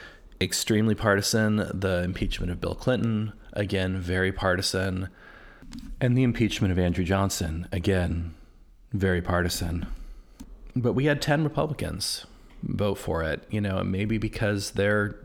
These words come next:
l-, lives had been actively put in danger <laughs> by the behavior of the, the president. Um,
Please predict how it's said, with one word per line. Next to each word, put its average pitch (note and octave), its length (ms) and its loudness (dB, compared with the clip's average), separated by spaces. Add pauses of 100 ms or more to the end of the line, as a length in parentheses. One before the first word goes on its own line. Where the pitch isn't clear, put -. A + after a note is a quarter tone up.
l-, G#2 260 -2
lives G#2 560 0
had G2+ 260 0
been G2 160 0
actively G2 480 0
put G2 180 -2
in G2+ 80 0
danger F#2+ 640 -2 (140)
<laughs> - 140 -14
by - 240 0
the F2+ 100 0
behavior F#2 480 0
of F#2+ 240 -2
the, F#2 280 -2
the F#2+ 100 -4
president. F#2 560 -2 (720)
Um, F2 640 2